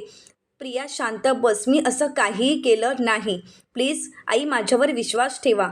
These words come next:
कल्पनाताई म्हणतात, "माझीच चूक झाली की तुझ्यावर मी विश्वास ठेवला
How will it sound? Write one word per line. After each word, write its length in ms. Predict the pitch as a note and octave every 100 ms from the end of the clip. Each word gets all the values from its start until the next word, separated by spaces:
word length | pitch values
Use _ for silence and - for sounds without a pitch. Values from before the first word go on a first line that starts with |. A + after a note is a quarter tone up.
| - _ -
कल्पनाताई 520 | G#3+ G#3 G#3+ G#3 A3+
म्हणतात, 320 | C#4 B3+ A#3+ B3
"माझीच 380 | B3 G#3 D4+ -
चूक 140 | C#4
झाली 260 | A#3+ C4 F#3+ F#3+ -
की 80 | - -
तुझ्यावर 340 | C4 A3+ A#3 C4
मी 100 | D4+
विश्वास 480 | C4 A3+ G#3 B3+ -
ठेवला 300 | D#4 A#3+ F#3+